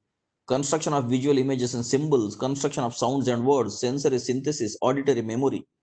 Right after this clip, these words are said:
This explanation is given because even though the eyes are present at the front side of the head,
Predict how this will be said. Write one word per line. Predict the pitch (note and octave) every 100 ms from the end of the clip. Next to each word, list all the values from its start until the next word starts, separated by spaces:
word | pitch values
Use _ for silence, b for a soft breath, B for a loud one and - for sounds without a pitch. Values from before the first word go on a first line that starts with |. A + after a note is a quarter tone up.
| _ _ _ _ _ _ _ _ _ _ _ _ -
This | - C#3 F3
explanation | - - G3+ G3 F#3+ E3
is | C3+
given | A#2+ E3+ G#3
because | D3+ A#2+ A#2 C#3 G#3+ - - - _ _ _ _ _
even | C3+ F3 G#3 G#3
though | G#3
the | - -
eyes | C#3 E3+ F#3+ G3
are | G#3 G#3 - - - -
present | C#3 D3 F#3 G3 F#3+ - _ _ _ -
at | C3 C3
the | C3+
front | - D#3 F3+
side | E3+ C#3+
of | B2+ A2
the |
head, | G2+ C#3 A#2 A#2+ -